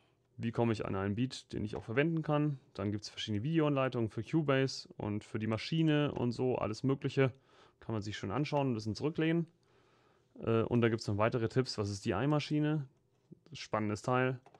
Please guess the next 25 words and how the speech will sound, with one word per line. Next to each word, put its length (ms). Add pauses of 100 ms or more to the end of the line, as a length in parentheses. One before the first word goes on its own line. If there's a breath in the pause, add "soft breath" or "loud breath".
(340 soft breath)
und 160
so 100
weiter 260
und 120
so 100
weiter 220
und 80
so 80
weiter. 260
Da 100
kann 140
man 100
sich 140
auch 140
Lieder 260
anhören, 320
die 120
wir 260 (500 loud breath)
gemacht 320
haben 180
hier 340 (240)
im 280 (180)
Studio. 580 (1200)
Und, 580
äh, 280